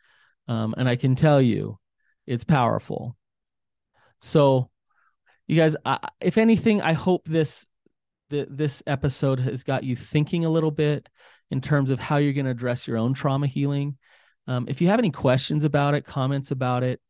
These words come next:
um, please don't, don't hesitate to comment below. I would love discussion. I saw <laughs> on our last episode that I already got comments from somebody trying to sell psilocybin and psychedelics and things. That does not come from me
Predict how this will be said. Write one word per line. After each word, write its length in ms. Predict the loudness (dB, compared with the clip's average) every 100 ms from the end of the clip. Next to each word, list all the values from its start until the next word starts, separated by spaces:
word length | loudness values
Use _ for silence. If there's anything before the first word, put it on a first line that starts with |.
| _ _ _ _
um, 380 | -4 -4 -4 -6 -8
please 600 | -8 -4 -2 -2 -4 -8 -14 -20 -4
don't, 280 | -2 -2 -6 _ -8
don't 220 | -4 -2
hesitate 600 | -2 -2 0 0 2 0
to 100 | -2
comment 480 | -6 -2 0 0 0
below. 540 | -2 2 4 4 2 0 _ _ _ _
I 60 | -4
would 160 | -2
love 220 | -2 -4
discussion. 880 | -4 -8 -2 0 0 0 0 -2 -4 -4
I 100 | -4
saw 380 | 0 2 2 2 -4
<laughs> 180 | _ _
on 100 | 0
our 100 | 0
last 280 | 0 -2 -2
episode 540 | -6 -6 -2 -2 -2
that 160 | -4 -8 -10 _ -20 _ _
I 100 | 0
already 180 | 2 2
got 220 | 0 -2
comments 420 | -2 0 2 -2
from 160 | -4 -6
somebody 400 | 0 2 2 0
trying 240 | -2 0
to 80 | 0
sell 340 | -2 -2 0 -2
psilocybin 960 | -4 -4 -4 -2 -4 -2 -2 -2 -4
and 220 | -4 -8 -12 _ _
psychedelics 800 | -2 0 2 0 2 2 -2 -4
and 120 | -6
things. 200 | -2 0
That 180 | 2 4
does 220 | 6 6
not 260 | 4 2 0
come 240 | 0 0
from 240 | 0 -2 -4
me 300 | -4 -8